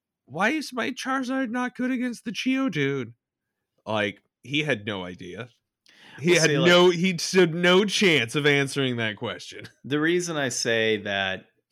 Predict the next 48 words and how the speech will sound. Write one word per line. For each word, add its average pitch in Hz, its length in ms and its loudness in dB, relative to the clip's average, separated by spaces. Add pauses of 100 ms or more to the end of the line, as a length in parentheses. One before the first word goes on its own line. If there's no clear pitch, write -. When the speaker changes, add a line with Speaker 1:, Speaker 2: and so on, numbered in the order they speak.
(260)
Speaker 2:
it's 120 180 -8
got 113 240 -2
some 110 160 -6
barriers 104 500 -4
and 95 120 -12
difficult 101 380 -12
for 98 120 -14
kids 110 640 -10
and 107 100 -8
that 98 100 -8
you 101 120 -8
have 107 200 -8
to 104 80 -12
help 104 200 -12
'em 98 100 -14
out, 107 400 -10
the 117 80 -12
downside 117 580 -8
of 135 100 -12
that 143 320 -6 (340)
is 120 180 -10
then 123 180 -4
you 113 120 -2
have 110 240 -6
to 110 80 -10
play 107 180 -8
Blue's 92 340 -8
Clues. 80 460 -12 (480)
And 104 160 -2
I 98 40 0
Speaker 1:
Uh, 104 40 -2
Speaker 2:
just 139 240 0
Speaker 1:
which 170 220 4
Speaker 2:
don't - 80 -8
wanna 131 120 0
Speaker 1:
I 143 200 4
think 135 640 -4
is 107 260 -10
not 104 240 -4
a 98 40 -6
punishment. 95 520 -14 (240)
This 143 300 0
is 143 160 -4
not 147 420 4 (340)
Missus 131 340 -4
Spider's 123 460 -2
Tea 117 140 -8
Party. 85 420 -16